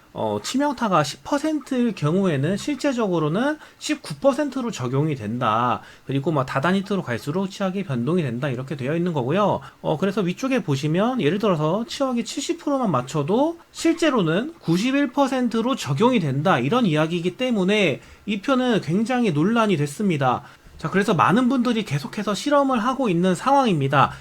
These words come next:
어, 외국 커뮤니티 레딧에서도 계속해서, 어, 실험에서 나온 그 영상이나 이런 표들을 올리고 있는 중인데요. 저도 그래서 이게 정말 이렇게 되는지 궁금했기 때문에 직접 한번 테스트를 해봤습니다. 제가 테스트를 한 방식은 물사제를 이용해서 테스트인데요.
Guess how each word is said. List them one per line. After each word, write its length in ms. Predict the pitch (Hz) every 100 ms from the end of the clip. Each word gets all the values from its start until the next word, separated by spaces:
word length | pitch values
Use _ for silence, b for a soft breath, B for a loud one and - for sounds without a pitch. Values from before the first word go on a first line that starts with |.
| B
어, 140 | - 131
외국 400 | 117 156 233 -
커뮤니티 340 | 247 240 202
레딧에서도 840 | 147 113 147 208 180 170 220 262 247
계속해서, 760 | 147 156 - 196 151 151 233 B B _
어, 120 | 131
실험에서 800 | 123 - 247 226 202 190 208 208
나온 540 | 156 123 165 147 220 -
그 340 | - 135 131 123
영상이나 800 | 117 151 196 185 147 165 214 190
이런 220 | 135 135
표들을 560 | - 294 269 180 165 196
올리고 400 | 127 160 185 156
있는 180 | 143
중인데요. 680 | 135 135 156 143 156 185 117 -
저도 260 | - 226 277
그래서 260 | 208 208
이게 140 | 185 -
정말 400 | 143 180 269 233
이렇게 320 | 156 - 196
되는지 400 | 123 160 170 139
궁금했기 600 | - 151 202 247 247 247
때문에 680 | 247 202 151 196 180 113 - -
직접 400 | 143 135 233 240
한번 540 | 220 170 143 180 214
테스트를 460 | - 240 - 185 156
해봤습니다. 880 | 190 208 - 180 127 110 120 214 -
제가 440 | - 196 214 208
테스트를 580 | 196 240 240 247 233 214
한 200 | 208 214
방식은 680 | 175 156 147 165 170 220 127
물사제를 520 | 151 233 254 240 220
이용해서 360 | 139 147 151 151
테스트인데요. 720 | 214 214 - 196 165 220